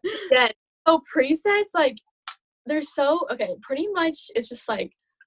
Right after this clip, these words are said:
Speaker 2: a filter, you could say, but it's, like, a customized filter on Lightroom that you can make yourself. And you pretty much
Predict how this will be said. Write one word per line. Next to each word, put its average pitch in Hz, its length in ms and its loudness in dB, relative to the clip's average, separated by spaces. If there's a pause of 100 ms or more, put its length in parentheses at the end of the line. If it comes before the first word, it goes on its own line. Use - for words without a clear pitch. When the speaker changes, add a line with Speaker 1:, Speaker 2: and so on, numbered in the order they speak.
Speaker 2:
a 240 80 -2
filter, 285 560 4
you 214 160 0
could 190 160 -10
say, 190 400 2
but 214 240 0
it's, 226 140 0
like, 247 140 0
a 214 80 2
customized 254 720 -2
filter 262 340 0
on 208 260 0
Lightroom 196 560 0
that 240 120 -2
you 226 80 -4
can 214 180 -6
make 196 360 0
yourself. 240 540 0 (460)
And 240 120 2
you 254 80 2
pretty 262 220 6
much 277 300 0